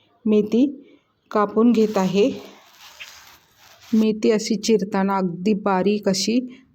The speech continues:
अ, चिरली जात आहे, म्हणजे अगदी सुटसुटीत चिरली जात आहे. त्यामध्ये पाण्याचा बिलकुल पाऊंश नाही आहे आणि, अ, मेथी अगदी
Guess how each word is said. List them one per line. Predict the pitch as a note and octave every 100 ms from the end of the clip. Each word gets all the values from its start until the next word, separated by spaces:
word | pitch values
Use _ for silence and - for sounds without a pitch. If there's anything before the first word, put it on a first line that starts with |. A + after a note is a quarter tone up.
| -
अ, | F#3+ F3+ F3+ F3+ F3
चिरली | G#3+ G3 F#3 G3+
जात | G3+ F#3+ F#3+
आहे, | F3 D#3+ G3
म्हणजे | F#3+ F3+ F#3
अगदी | F#3+ F3+ G#3+
सुटसुटीत | - A3+ G3 - G#3 A#3 -
चिरली | A#3 G3 F#3+
जात | F#3+ F#3+ F#3+
आहे. | F3 D#3+ F#3 G#3+ - - - _ -
त्यामध्ये | F#3 F#3+ F#3 A3 A3 - _
पाण्याचा | F#3+ F3 F3+ F#3 F#3+
बिलकुल | G3 F#3+ G#3+
पाऊंश | G#3+ G#3 G3 F3+ -
नाही | F#3+ F3+ E3+ F3
आहे | G3+ - - - -
आणि, | F3+ F#3+ A#3 - - - -
अ, | E3+ F3 F3 F3
मेथी | F#3 F#3+ F#3+ G3+
अगदी | G3 F3 E3+ G3 B3